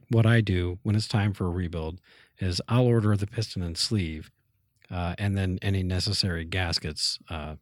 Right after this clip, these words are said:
usually there's a, a head gasket maybe, uh, or a shim,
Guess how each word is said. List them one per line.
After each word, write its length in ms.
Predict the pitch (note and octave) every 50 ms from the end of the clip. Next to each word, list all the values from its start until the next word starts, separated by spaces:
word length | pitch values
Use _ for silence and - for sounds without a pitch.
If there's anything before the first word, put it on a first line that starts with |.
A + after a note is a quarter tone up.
| _
usually 440 | _ G2 F#2 F2+ F2+ F2 F2+ F2 E2+
there's 320 | E2 E2 D#2+ E2 - - -
a, 220 | - E2+ E2+ D#2 - -
a 40 |
head 280 | D#2+ - - - F#2 F2+
gasket 400 | - F2+ F2 F2 - - G2 E2+
maybe, 400 | E2+ F2 E2+ E2+ E2+ E2+ F2 - _ _ _ _ _ _ _ _ _ _ _ -
uh, 360 | F2 F2 E2 E2 E2 D#2+ E2 - -
or 180 | - E2+ E2
a 40 | D#2+
shim, 520 | D2+ - - - F#2+ F2 F2 F2+ F2+ F2+